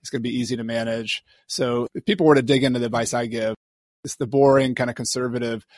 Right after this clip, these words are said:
advice. I'm almost like a basketball coach. Like, "All right, we're gonna win in basketball. You gotta learn to dribble. You gotta learn to pass. You gotta be in good condition." Those might sound like boring things, but that's what makes real estate work.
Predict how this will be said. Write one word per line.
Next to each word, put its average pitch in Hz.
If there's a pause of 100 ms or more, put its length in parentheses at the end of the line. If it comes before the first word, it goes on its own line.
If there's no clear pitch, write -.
(160)
advice. 113
I'm 135
almost 151
like 110
a 117
basketball 110
coach. -
Like, -
"All 156
right, 113 (480)
we're 127
gonna 165
win 170
in 156
basketball. 147
You 131
gotta 120
learn 120
to 160
dribble. 131 (120)
You -
gotta 95
learn 117
to 143
pass. 127
You 107
gotta 113
be 113
in 113
good 135
condition." 127 (580)
Those 135
might 147
sound 135
like 135
boring 135
things, 143
but 131
that's 127
what 127
makes 120
real 127
estate 95
work. 104